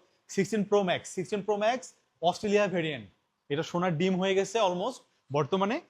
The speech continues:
but আমাদের কাছে পেয়ে যাচ্ছেন সাদা কালার, দুই পিস প্রোডাক্ট আছে, প্রাইস থাকে মাত্র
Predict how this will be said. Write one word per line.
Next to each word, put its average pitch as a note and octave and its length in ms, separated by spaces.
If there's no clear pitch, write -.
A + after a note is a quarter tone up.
but D#3 100
আমাদের D#3+ 280
কাছে E3+ 200
পেয়ে F3 160
যাচ্ছেন F3+ 260
সাদা D#3 320
কালার, F#3+ 360
দুই E3 160
পিস F#3 180
প্রোডাক্ট F#3+ 300
আছে, B3 260
প্রাইস D#3+ 260
থাকে G3 160
মাত্র F#3 420